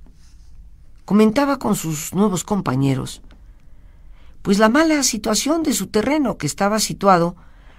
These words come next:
a la sombra de una montaña. "Uah, si le tocara el sol,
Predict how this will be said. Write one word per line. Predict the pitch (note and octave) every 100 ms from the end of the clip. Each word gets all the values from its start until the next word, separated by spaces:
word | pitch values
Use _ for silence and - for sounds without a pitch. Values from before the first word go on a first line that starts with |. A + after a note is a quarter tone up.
| - -
a | D#3
la | D3 C3
sombra | - F3+ E3+ E3 F3+
de | D#3 B2+
una | B2+ C3+
montaña. | D#3 E3+ C4 E4+ A3+ - - - - - - - - - - - - - - - - - -
"Uah, | - - - - - - - - - - - - - - - -
si | - - D#3+
le | D3 -
tocara | D3+ - G3 G#3+ G#3
el | C#3+
sol, | - D#3 C#3 C3+